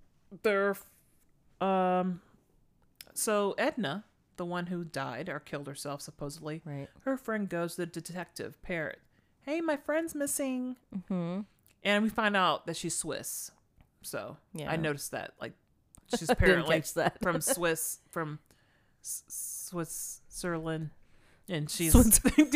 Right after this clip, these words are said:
Speaker 1: <laughs> Is that Swiss? Yeah.
Speaker 2: <laughs> Switzerland?
Speaker 1: Yeah, she's from
Speaker 2: Yeah.
Speaker 1: Switzerland and
Speaker 2: Yeah.
Speaker 1: she's going to school in Paris. <laughs> Anyway.
Speaker 2: Yeah. I did not like how the cops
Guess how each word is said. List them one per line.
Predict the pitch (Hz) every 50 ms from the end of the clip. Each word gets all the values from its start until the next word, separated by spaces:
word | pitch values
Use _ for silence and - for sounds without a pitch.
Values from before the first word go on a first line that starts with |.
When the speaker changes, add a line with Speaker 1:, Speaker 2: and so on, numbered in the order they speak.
| - -
Speaker 1:
<laughs> | - 294
Is | 190 185
that | 208 202 - - -
Swiss? | - - 220 254 285 -
Yeah. | - 208 202 151 143 - - 240
Speaker 2:
<laughs> | 254
Switzerland? | 254 220 214 - - 233 220 233 247 269 294 285 302 269
Speaker 1:
Yeah, | 240 233 214 185 185
she's | 190 - 269 262
from | - -
Speaker 2:
Yeah. | 277 262 -
Speaker 1:
Switzerland | - 339 320 - 302 233 196 175 170 165
and | 156 160 160
Speaker 2:
Yeah. | -
Speaker 1:
she's | 190 185 180 214 -
going | - 165 170 180 185
to | 185
school | - - 214 220
in | 214 202
Paris. | - 262 254 202 165 135 - - -
<laughs> | -
Anyway. | 202 220 214 190 214 - - -
Speaker 2:
Yeah. | - - - - - - 180 - - _ _ _ _ _ _ _ - - - -
I | - 240
did | 415 494 403
not | 247 202 202 - -
like | 175 175 165 -
how | - 175
the | 160 156
cops | 156 - - - 156 143 - - - - - -